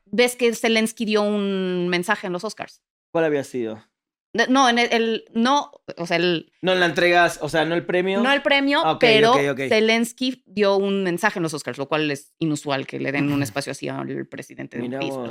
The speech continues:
Speaker 1: ¿no?
Speaker 2: no me acordaba de
Speaker 1: Entonces,
Speaker 2: eso,
Speaker 1: creo
Speaker 2: no me
Speaker 1: que,
Speaker 2: acordaba.
Speaker 1: digo, es obvio que,
Speaker 2: Sí, sí, sí,
Speaker 1: que
Speaker 2: sí.
Speaker 1: la academia se pronuncia mucho en esos
Speaker 2: Pero
Speaker 1: temas.
Speaker 2: menos con Jonathan Glazer, que lo, ni siquiera subieron su,
Speaker 1: Ah,
Speaker 2: su video a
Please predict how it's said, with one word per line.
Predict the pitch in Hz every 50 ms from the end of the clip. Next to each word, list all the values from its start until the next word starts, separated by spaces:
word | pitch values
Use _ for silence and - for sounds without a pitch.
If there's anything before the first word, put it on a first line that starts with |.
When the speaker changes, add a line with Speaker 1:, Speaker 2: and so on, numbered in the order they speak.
| 127 -
Speaker 1:
¿no? | 120
Speaker 2:
no | 120 131
me | 147
acordaba | 151 131 143 131 139 131
de | - -
Speaker 1:
Entonces, | - 175 170 165 160
Speaker 2:
eso, | -
Speaker 1:
creo | 185 175 175 -
Speaker 2:
no | - 127
me | 160
Speaker 1:
que, | 147
Speaker 2:
acordaba. | 139 107 104 101 98 95 90 -
Speaker 1:
digo, | - 240 247 262
es | 262 277 -
obvio | 240 202 160 143 143
que, | - 147 139 135 131 131 131 _ _ _ _ _ _ _ _ _
Speaker 2:
Sí, | - 143 135 131
sí, | 113 - 131 123
sí, | - - - -
Speaker 1:
que | 170
Speaker 2:
sí. | 165
Speaker 1:
la | 160 156
academia | - 165 156 156 156 156 156 156 151 147 143
se | - - 147 139
pronuncia | _ - - 147 147 147 147 147 - 147
mucho | 139 135 135 - - 135 131
en | 131 131 135 135
esos | 135 - - - _ _ _ _ _ _ _ _ _ -
Speaker 2:
Pero | - 190 170 160
Speaker 1:
temas. | 156 160
Speaker 2:
menos | 160 160 147
con | - 156 147 139 135
Jonathan | 127 - 139 139 131 120 127 127
Glazer, | 131 131 135 127 - 131 120
que | 117 113 113 110
lo, | 107 104 104 104 101
ni | 101 110 110
siquiera | - 117 117 120 113
subieron | - 110 107 107 107 107
su, | - - 101 90 87 82 87 98 - _ _ _ _ -
Speaker 1:
Ah, | 202 233
Speaker 2:
su | 226
video | 240 226
a | 226